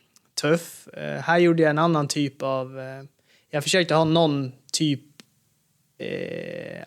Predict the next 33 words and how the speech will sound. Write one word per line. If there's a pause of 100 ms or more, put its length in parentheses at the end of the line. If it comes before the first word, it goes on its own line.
av
grej
jag
gjorde
varje
dag
bara
för
att
ha
något
att
göra.
Här
var
jag
på
en,
i
en
floating
tank.
Jag
vet
inte
om
du
har
hört
talas
om
en
sån